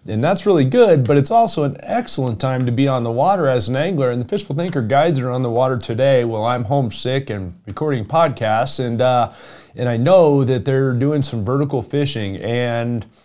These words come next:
it's one of my favorite bites of the year, which is funny because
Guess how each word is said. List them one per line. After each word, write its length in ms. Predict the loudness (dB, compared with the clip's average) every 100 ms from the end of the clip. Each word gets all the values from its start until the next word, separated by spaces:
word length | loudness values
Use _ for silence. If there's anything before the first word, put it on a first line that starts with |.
| _ _ _ _ _ _
it's 180 | -4 -2
one 160 | 0 2
of 60 |
my 100 | 2
favorite 340 | 2 2 2 2
bites 340 | 4 2 2
of 60 | -2
the 40 |
year, 300 | 2 4 4
which 240 | 2 -2 -2
is 100 | -4
funny 360 | -4 -2 0
because 680 | 0 0 2 4 6 4 -2